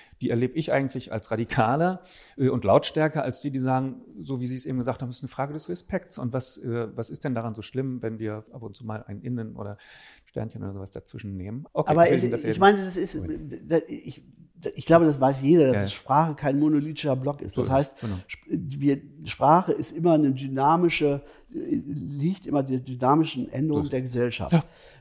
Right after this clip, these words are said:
Speaker 2: Wir haben zum Beispiel eine Sache, die, äh, da, da kann man das ja sehen, durch die türkischen Immigranten gibt es eine
Speaker 1: Ja.
Speaker 2: Jugendsprache, die
Speaker 1: Ja.
Speaker 2: sehr türkisch angehaucht ist. Da sind Wörter drin, die kommen aus dem Türkischen,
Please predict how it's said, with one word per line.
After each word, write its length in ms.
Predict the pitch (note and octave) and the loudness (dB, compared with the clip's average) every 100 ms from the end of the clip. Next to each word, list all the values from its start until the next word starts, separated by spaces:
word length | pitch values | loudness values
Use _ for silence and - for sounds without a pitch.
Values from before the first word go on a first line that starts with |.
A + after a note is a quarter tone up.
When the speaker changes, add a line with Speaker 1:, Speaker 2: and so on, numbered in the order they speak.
| _ | _
Speaker 2:
Wir 160 | B2+ C3 | 2 4
haben 140 | D#3+ | 4
zum 140 | D#3 | 2
Beispiel 360 | C#3+ D3+ - C3 | 2 2 2 0
eine 300 | A2+ C3+ F#3 | 4 4 4
Sache, 260 | F3 E3+ D3+ | 0 -4 -4
die, 320 | C#3+ C3+ C3+ _ _ _ | -2 -4 -4 _ _ _
äh, 240 | - A#2+ A2 | -2 0 0
da, 140 | A2 | -2
da 200 | G2+ - | -6 -14
kann 140 | - B2+ | -6 -2
man 80 | A2+ | 0
das 140 | A2 | 0
ja 120 | A#2+ | -2
sehen, 560 | A2 F3 D3 - - B2 | 0 2 0 -2 -12 -8
durch 400 | C3 C#3 C3+ - | -2 -2 -4 -10
die 160 | - B2 | -10 -4
türkischen 420 | D3 D3+ C#3 - | -2 -2 -2 -4
Immigranten 680 | C3 B2+ B2+ D3+ - - C#3 _ - _ | -2 -2 2 2 2 -6 -8 _ -20 _
gibt 200 | - E3 | -2 0
es 140 | D#3+ C#3 | 0 2
eine 80 | C3 | 2
Speaker 1:
Ja. 60 | |
Speaker 2:
Jugendsprache, 720 | A#2+ F3 A3+ G#3+ - E3+ E3+ E3 | 4 4 4 0 2 4 4 0
die 100 | D3 | 0
Speaker 1:
Ja. 80 | C3+ | 0
Speaker 2:
sehr 420 | B2+ D3 G3+ G#3 | 4 6 6 4
türkisch 380 | F#3 F3 F3+ - | -2 -4 -4 -4
angehaucht 560 | G#3 F#3 B2+ A2 - | -4 -2 -2 -2 -4
ist. 140 | A2+ B2+ | -10 -8
Da 80 | |
sind 240 | B2+ C#3+ B2+ | -6 -4 2
Wörter 300 | C3 D#3 E3+ | 4 4 0
drin, 260 | E3 E3 D#3+ - - - _ | -2 -4 -6 -20 -20 -20 _
die 100 | - | -8
kommen 260 | C3+ E3+ F3+ | 0 2 2
aus 140 | C3 | -2
dem 120 | C#3 B2+ | -4 2
Türkischen, 560 | E3+ A3+ D#3+ D#3 E3+ | 2 2 -4 -8 -10